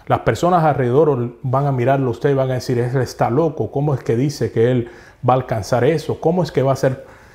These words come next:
va a abrir su propia empresa?". Pero una vez usted alcanza sus metas, esas personas que hablaban así de usted o que lo miraban de menos,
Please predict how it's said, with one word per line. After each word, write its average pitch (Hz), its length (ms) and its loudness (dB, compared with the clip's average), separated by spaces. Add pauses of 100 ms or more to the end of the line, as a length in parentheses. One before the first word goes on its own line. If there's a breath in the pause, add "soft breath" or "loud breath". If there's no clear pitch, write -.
(180 loud breath)
va 131 40 6
a 127 40 6
abrir 139 200 2
su 123 200 -2
propia 135 320 0
empresa?". 110 600 -2 (240 loud breath)
Pero 131 180 2
una 208 180 2
vez 170 220 0
usted 151 200 -2
alcanza 147 400 -2
sus 113 240 -6
metas, 131 540 -4
esas 147 300 -4
personas 151 640 -2
que 120 80 0
hablaban 117 340 0
así 110 240 -2
de 113 60 4
usted 190 320 0
o - 100 0
que - 80 -4
lo 113 100 0
miraban 117 400 0
de 110 80 -2
menos, 127 380 0